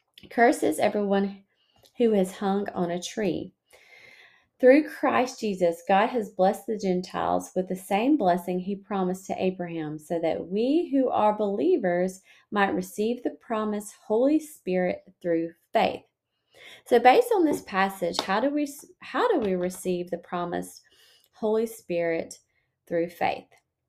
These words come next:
Right? Faith in Jesus is the only prerequisite to receiving God's Spirit. When we put our faith in Christ, God's Spirit abides within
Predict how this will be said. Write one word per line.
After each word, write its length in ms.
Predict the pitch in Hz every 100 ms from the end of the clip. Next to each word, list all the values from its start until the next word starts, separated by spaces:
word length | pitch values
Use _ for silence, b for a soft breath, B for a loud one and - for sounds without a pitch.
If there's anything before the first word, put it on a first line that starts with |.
| _ _ _ _ _ _ _ _ _ _ _ _ _ _ -
Right? 240 | 196 - -
Faith 240 | 208 285
in 160 | 320 254
Jesus 400 | 208 214 214 208
is 160 | 190
the 220 | 202 190 -
only 340 | 185 214 240
prerequisite 960 | 226 214 190 185 180 180 185 254 277 -
to 100 | 196
receiving 480 | 190 185 180 180 175
God's 320 | 165 170 -
Spirit. 500 | - 226 - - - _ _ _ _ B B B B B B B B B 196
When 200 | 202 196
we 80 |
put 280 | 190 226 254
our 200 | - 208 -
faith 240 | 214 262 339
in 140 | 311
Christ, 600 | - 185 170 180 - -
God's 300 | 185 202 208
Spirit 360 | - 196 185 180
abides 520 | 185 175 175 175 -
within 440 | 180 180 170 170